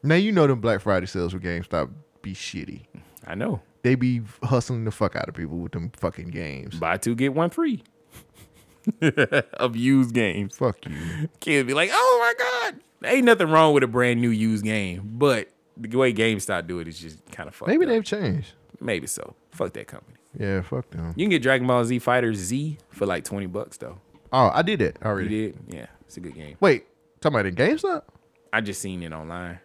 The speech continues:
Speaker 1: Oh no, I went through the Microsoft store on
Speaker 2: Oh, for real?
Speaker 1: Xbox. Yeah,
Speaker 2: That's what I'm
Speaker 1: yeah.
Speaker 2: talking about.
Speaker 1: I got the, what is that? What is that? The deluxe edition? Or
Speaker 2: Oh, I
Speaker 1: whatever?
Speaker 2: need to get all them extra characters. I ain't got all that.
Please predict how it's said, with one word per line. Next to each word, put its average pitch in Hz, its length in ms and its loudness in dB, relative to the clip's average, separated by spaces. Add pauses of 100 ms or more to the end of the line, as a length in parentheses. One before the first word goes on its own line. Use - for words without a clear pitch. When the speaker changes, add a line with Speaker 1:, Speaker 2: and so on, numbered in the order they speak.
Speaker 1:
Oh 180 240 8
no, 160 100 2
I 165 140 6
went 214 180 2
through 180 260 0
the 156 140 4
Microsoft 165 480 2
store 135 260 -2
on 143 240 -2 (460)
Speaker 2:
Oh, 151 140 4
for 147 140 0
real? 226 80 4
Speaker 1:
Xbox. 120 360 0
Yeah, 302 220 2
Speaker 2:
That's 98 120 -4
what 143 60 -4
I'm 175 80 0
Speaker 1:
yeah. 269 80 2
Speaker 2:
talking 202 200 0
about. 196 120 -2
Speaker 1:
I 196 80 4
got 214 160 4
the, 180 320 2
what 180 160 4
is 156 80 6
that? 110 140 4
What 127 160 2
is 104 140 2
that? 87 120 0
The 80 60 -2
deluxe 98 400 0
edition? 190 360 -4
Or 190 60 -4
Speaker 2:
Oh, - 40 -4
I - 40 -2
Speaker 1:
whatever? 95 200 0
Speaker 2:
need 95 100 -2
to 85 80 -10
get 87 100 -4
all 90 140 -4
them 92 160 -6
extra - 240 -12
characters. - 420 -14
I 85 40 -16
ain't 98 120 -14
got 90 120 -16
all 80 140 -18
that. 85 160 -20